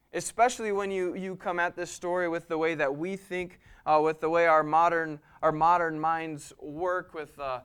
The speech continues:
political correctness and, and to certain things you do and you don't say to people. Uh, so at first glance, reading this, it,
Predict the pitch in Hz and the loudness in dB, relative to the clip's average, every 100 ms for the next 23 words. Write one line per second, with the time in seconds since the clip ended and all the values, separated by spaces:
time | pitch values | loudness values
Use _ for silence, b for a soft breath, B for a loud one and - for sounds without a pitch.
0 | b b b - 185 202 185 185 170 165 | b b b -2 2 2 2 -2 -4 -4
1 | 165 180 175 180 175 160 165 147 139 - | 0 2 0 -8 -12 -12 -14 -14 -14 -16
2 | 151 147 135 165 143 135 - - - _ | -16 -16 -14 -14 -12 -16 -20 -20 -20 _
3 | _ - 240 190 196 196 190 180 147 180 | _ -2 0 0 -2 -2 -2 -6 -6 -4
4 | 190 180 160 139 170 180 - 170 151 151 | -2 -2 -6 -8 -8 -8 -12 -10 -12 -14
5 | 175 156 160 156 b b b 156 156 151 | -16 -14 -14 -16 b b b -2 -2 0
6 | 175 151 202 208 - 185 170 160 170 214 | 0 0 -2 -2 -2 -8 -8 -10 -10 -8
7 | 190 156 147 147 - b b b b _ | -6 -2 -4 -4 -14 b b b b _
8 | _ _ _ - 165 - | _ _ _ -12 -12 -12